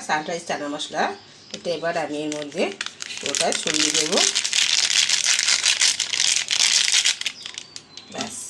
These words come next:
আমার কমপ্লিট হয়ে গেছে। খেতে কিন্তু অসাধারণ লাগবে, কারণ কি এর আগেও আমি করে খেয়েছিলাম। তোমরা একবার এই কাবলি ছোলার ঘুগনিটা করে খেয়ে দেখবে। এবার আমি ঢাকা দিয়ে দিই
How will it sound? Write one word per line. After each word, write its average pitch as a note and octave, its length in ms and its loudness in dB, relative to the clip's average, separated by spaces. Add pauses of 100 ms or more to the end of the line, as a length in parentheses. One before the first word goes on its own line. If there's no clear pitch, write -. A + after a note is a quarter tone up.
(460)
আমার E3 240 -2 (720)
কমপ্লিট D#3 460 -4
হয়ে D#3+ 260 -2
গেছে। D#3 300 0 (1000)
খেতে F3 280 -8 (100)
কিন্তু F3 260 -2 (200)
অসাধারণ F3 500 0 (120)
লাগবে, D#3 320 -6 (160)
কারণ - 220 2 (100)
কি F3 100 -10 (100)
এর D#3 120 -4
আগেও - 240 4
আমি F3 200 0
করে D#3+ 220 -6
খেয়েছিলাম। D3+ 560 -4 (1040)
তোমরা F3 300 -2
একবার E3 220 -2 (100)
এই F#3+ 60 -6 (240)
কাবলি D#3+ 320 -2
ছোলার - 340 2
ঘুগনিটা D#3 560 -6 (120)
করে D3 240 -4
খেয়ে - 260 2
দেখবে। - 280 0 (540)
এবার E3 220 -6
আমি - 100 -2 (120)
ঢাকা - 280 -2
দিয়ে C3 220 -4
দিই G#3 120 -12